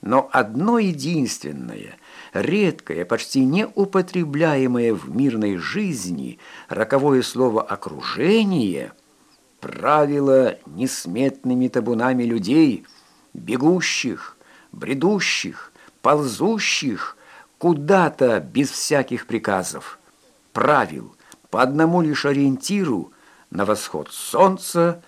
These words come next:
на восток, к своим. Лавина, будто речка среднерусских земель в половодье, увеличивалась, полнела, ширилась, хотя ее и бомбили с воздуха непрерывно,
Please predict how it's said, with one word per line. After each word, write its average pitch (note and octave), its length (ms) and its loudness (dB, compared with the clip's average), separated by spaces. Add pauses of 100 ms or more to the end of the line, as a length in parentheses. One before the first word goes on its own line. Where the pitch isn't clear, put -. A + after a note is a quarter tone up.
(200)
на F#2 160 -2
восток, - 840 -2 (120)
к - 80 -12
своим. F#2 600 -6 (640)
Лавина, D#3 460 2
будто D#3 460 4
речка D3+ 600 2
среднерусских C3+ 920 -2
земель C3+ 480 0
в B2 100 -8
половодье, G#2+ 800 0 (460)
увеличивалась, C#3+ 1400 2
полнела, D3 840 2
ширилась, D3 1040 0 (320)
хотя A2+ 340 2
ее D3 320 4 (160)
и D#3+ 120 2
бомбили D3 680 2
с - 160 -6
воздуха A#2+ 560 0
непрерывно, G#2+ 880 -4